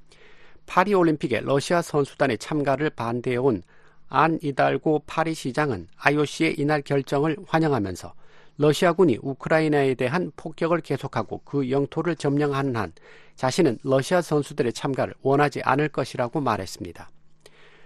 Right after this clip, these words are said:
파리올림픽 개막식은 기존 올림픽과 달리 경기장이 아닌 센강에서 열리며 삼십만 명으로 예상되는 관중들이 지켜보는 가운데 각국 선수 대표단들은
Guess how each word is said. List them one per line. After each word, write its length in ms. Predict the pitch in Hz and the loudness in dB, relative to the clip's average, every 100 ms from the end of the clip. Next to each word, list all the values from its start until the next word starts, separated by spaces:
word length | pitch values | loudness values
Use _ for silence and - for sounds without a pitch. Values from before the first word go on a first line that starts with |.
| - - | -20 -20
파리올림픽 640 | - 185 202 175 170 165 180 | -2 2 4 4 4 0 -2
개막식은 560 | 147 143 - 135 98 - | 0 0 -2 -6 -6 -6
기존 320 | 139 175 170 | -2 0 2
올림픽과 540 | 147 143 143 - 156 | 2 0 0 0 0
달리 340 | 139 120 107 107 - | 0 -4 -6 -12 -4
경기장이 720 | 135 151 165 156 143 135 - | 0 0 0 0 0 0 -4
아닌 380 | 123 131 98 101 | -2 -2 -2 -8
센강에서 720 | - 165 170 151 127 117 160 | -2 0 2 2 0 -2 -2
열리며 380 | 113 110 95 87 - - - - - | -2 -2 -4 -10 -20 -20 -20 -20 -20
삼십만 580 | - 202 202 196 175 151 | -2 0 2 2 4 4
명으로 400 | 143 139 131 127 | 4 4 2 2
예상되는 580 | 120 120 127 120 139 147 - | 0 -2 -2 0 0 -2 -6
관중들이 600 | - 117 120 135 135 156 | -4 -2 0 -2 -2 -4
지켜보는 560 | - - 151 139 135 135 | -6 -8 -4 -2 -2 -2
가운데 440 | 113 123 120 - - - - - | -4 -4 -4 -8 -14 -20 -20 0
각국 400 | 147 - 170 151 | 0 0 -4 -2
선수 380 | 160 156 180 | -2 0 -4
대표단들은 720 | - 131 - 127 117 107 110 | -6 -6 -4 -4 -4 -4 -6